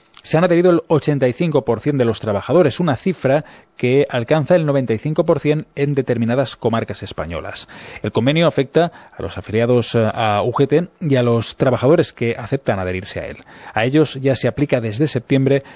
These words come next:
la actualización salarial del dos por cien. Las organizaciones empresariales destacan que el convenio recoge reducciones de jornada, un incremento anual del salario mínimo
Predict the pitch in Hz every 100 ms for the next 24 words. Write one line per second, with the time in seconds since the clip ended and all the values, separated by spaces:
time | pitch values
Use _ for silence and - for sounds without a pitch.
0 | - - 101 101 98 101 110 104 101 135
1 | 120 135 117 120 127 120 117 107 110 120
2 | 120 101 107 101 120 - - - 110 -
3 | 131 92 85 - - - - 101 - 104
4 | 101 101 131 127 113 117 107 95 113 135
5 | 151 127 107 104 - 123 139 117 123 117
6 | 101 92 104 143 175 190 - - _ 101
7 | 95 127 - 143 147 - _ 113 101 -
8 | 113 98 92 - 113 160 170 160 151 151
9 | 135 120 123 135 123 104 117 127 107 101
10 | 107 113 123 113 151 104 85